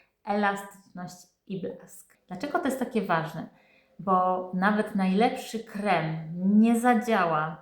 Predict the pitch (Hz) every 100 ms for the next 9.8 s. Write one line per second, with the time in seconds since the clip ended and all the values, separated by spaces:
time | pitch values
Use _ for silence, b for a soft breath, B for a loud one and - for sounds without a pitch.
0 | _ 175 170 185 180 214 - 196 190 202
1 | 226 214 196 - 185 185 175 180 175 180
2 | 185 185 - - - 196 190 190 185 185
3 | 180 190 220 - 190 185 190 - 202 202
4 | 190 185 185 185 - - 180 180 175 165
5 | - 185 156 165 160 208 262 - B B
6 | B B B 185 185 190 190 214 233 -
7 | 196 196 196 208 190 190 - 190 190 190
8 | 220 233 196 202 190 190 - 196 - 180
9 | 175 165 - 170 165 175 214 -